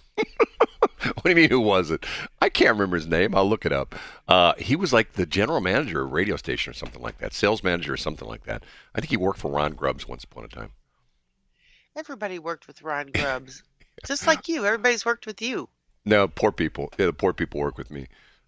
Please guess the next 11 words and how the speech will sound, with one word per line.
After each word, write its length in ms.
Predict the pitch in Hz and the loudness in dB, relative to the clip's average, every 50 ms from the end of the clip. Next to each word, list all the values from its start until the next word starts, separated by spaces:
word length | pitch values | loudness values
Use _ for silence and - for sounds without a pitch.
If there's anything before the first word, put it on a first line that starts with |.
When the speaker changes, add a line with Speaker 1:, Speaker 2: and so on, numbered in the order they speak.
| _ _ | _ _
Speaker 1:
Uh, 40 | - | 0
Speaker 2:
Uh, 600 | 82 80 76 76 78 78 - 196 180 175 170 165 165 | 2 2 2 4 4 4 6 6 6 4 2 0 0
that's 280 | - 196 247 - - | 0 -2 -2 -2 -2
actually 360 | 247 233 233 - - 196 180 | -4 -4 -4 -6 -8 -10 -4
not 260 | 165 180 180 180 - - | -2 0 0 0 -2 -4
correct. 480 | - 143 139 131 120 104 104 123 - | -6 -4 -2 -2 -2 -2 -4 -2 0
Speaker 1:
yeah, 140 | 101 85 78 | 2 2 2
that's, 200 | 73 82 82 - | 2 0 -2 -2
that's, 320 | - - 87 82 - - - | 0 0 0 0 0 -4 -8
it's 200 | 107 92 - - | -6 -6 -6 -6
true. 260 | - - 80 65 60 | -6 -4 -4 -4 -6